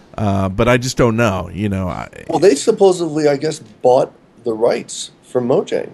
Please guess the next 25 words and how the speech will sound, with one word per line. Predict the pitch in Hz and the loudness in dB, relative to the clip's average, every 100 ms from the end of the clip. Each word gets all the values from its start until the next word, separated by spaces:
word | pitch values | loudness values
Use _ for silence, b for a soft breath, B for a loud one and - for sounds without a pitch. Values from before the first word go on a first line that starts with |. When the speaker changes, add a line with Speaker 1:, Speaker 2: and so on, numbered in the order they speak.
| - | -4
Speaker 1:
Yeah, | 117 101 | 0 0
the | 95 | 0
license | 104 117 117 - 104 | 2 2 2 0 -2
Speaker 2:
So, | - | -2
Speaker 1:
for | 107 | -4
Speaker 2:
because | 104 165 180 147 | 2 4 4 6
Speaker 1:
Minecraft. | |
Speaker 2:
I | 139 180 | 6 4
was | 214 | 2
told | - 190 170 | 0 2 4
that | 143 | 4
by | 127 | 4
Lydia, | 117 143 208 117 - - b b - | 4 2 2 0 0 -2 b b 0
Minecraft | 135 139 127 104 | 2 2 0 -2
chick, | - 104 | -4 -4
for | - | -2
those | 101 104 | -2 -2
who | 95 | -2
don't | |
know | 98 | -2
who | 107 | -4
I'm | 101 | -2
talking | 123 113 | 0 0
about. | 90 - B B B | -2 -6 B B B
Um, | - 139 123 107 | 4 6 4 2